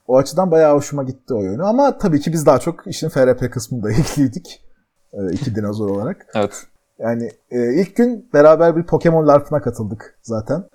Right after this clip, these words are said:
Speaker 1: Yani aslında larp'a en müsait oyunlardan biri bence Pokemon ya. Bilmiyorum, sen nasıl buldun?
Speaker 2: Ya ben larp'ta çok eğlendim. Bir de benim convention'larla ilgili hissim işte şey, yani convention'da larp oynanır.
Speaker 1: Hı.
Speaker 2: E çünkü işte F R P'yi evde de oynarsın.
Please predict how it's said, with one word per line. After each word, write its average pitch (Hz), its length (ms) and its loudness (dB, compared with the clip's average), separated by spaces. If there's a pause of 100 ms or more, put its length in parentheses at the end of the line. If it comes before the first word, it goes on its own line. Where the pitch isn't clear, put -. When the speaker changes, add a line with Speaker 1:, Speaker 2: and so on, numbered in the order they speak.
(160)
Speaker 1:
Yani 185 200 0 (240)
aslında 214 420 6
larp'a 202 240 6
en 240 120 6
müsait 214 360 4
oyunlardan 160 400 2
biri 135 140 0
bence 110 200 -4
Pokemon 98 380 -8
ya. 95 100 -8
Bilmiyorum, 110 220 -8
sen 147 200 -2
nasıl 139 200 -4
buldun? 110 280 -8 (440)
Speaker 2:
Ya - 140 4
ben 208 200 2
larp'ta 202 300 2
çok 196 200 0
eğlendim. 180 560 0
Bir 175 60 -6
de 190 80 0
benim 233 140 -4
convention'larla 208 680 -2
ilgili 226 180 -2
hissim 220 260 -6
işte 254 160 -4
şey, 233 140 0
yani 139 120 -2
convention'da 208 480 0
larp 208 240 4
oynanır. 156 440 -2 (100)
Speaker 1:
Hı. 156 80 -8 (320)
Speaker 2:
E 185 80 -2
çünkü 233 280 -2 (360)
işte 202 160 2
F 220 160 4
R 226 80 2
P'yi 330 140 2
evde 233 280 4
de 233 40 6
oynarsın. 139 680 0